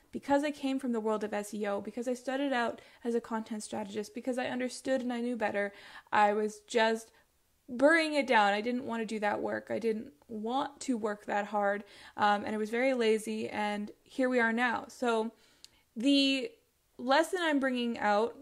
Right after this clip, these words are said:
<laughs> to everybody from this experience who will listen to me is that you need to be laying,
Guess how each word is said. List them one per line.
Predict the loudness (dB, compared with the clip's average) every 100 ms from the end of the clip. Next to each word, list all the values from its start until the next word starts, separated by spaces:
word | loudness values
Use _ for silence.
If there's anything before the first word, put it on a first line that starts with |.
| -12
<laughs> | -8 -6
to | -2 0
everybody | 2 2 0 2 2 0
from | -2 -6 -6
this | -8 -10
experience | -10 -10 -10 -8 -8 -8 -10
who | -10
will | -10 -8
listen | -10 -10 -10
to | -10
me | -8 -8 -10 -14 -20 -2
is | 0
that | 0 -2
you | -2
need | -2 -4 -6
to |
be | -2 0
laying, | 0 -2 -2 -2 -6